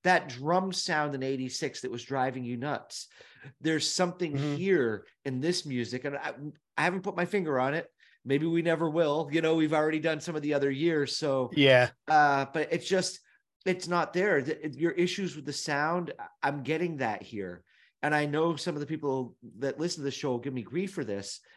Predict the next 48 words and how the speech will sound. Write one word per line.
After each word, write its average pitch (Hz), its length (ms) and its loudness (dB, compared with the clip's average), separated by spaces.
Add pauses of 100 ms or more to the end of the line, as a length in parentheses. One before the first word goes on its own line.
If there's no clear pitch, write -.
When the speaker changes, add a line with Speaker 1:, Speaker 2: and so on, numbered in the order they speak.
(480)
Speaker 1:
but 165 240 2 (420)
I 160 100 4
think 196 120 -2
there's 180 220 4
a 170 40 -2
lot 156 260 2
of 139 180 -4 (300)
imitation 160 680 -2
sound 123 540 -2
or 113 80 0
trying 139 320 -2
to 131 80 -6
build 143 300 0
on 123 260 -2
something, 143 440 -4
or, 113 200 -4 (220)
"Is 131 160 -4
this 175 160 4
gonna 160 180 -2
be 143 100 -2
famous 127 440 -4
or 113 80 -4
is 107 100 -8
that 160 240 2
gonna 143 140 -6
be 135 80 -4
famous?" 120 480 -6 (300)
So - 120 -4
you 156 160 2
had 147 340 0
artists 151 420 0
like 135 240 -2
Cher 143 840 0 (340)
doing 139 380 2
the 131 80 -2
Believe 143 520 0
song, 117 600 0
and 131 160 -4
that 147 120 4
was 147 100 0
the 151 60 -6
first 151 360 -2
song 143 200 -2
that 123 80 -6
had 131 120 -4
the 120 180 -4
auto-tune 143 600 2
feature 110 640 -6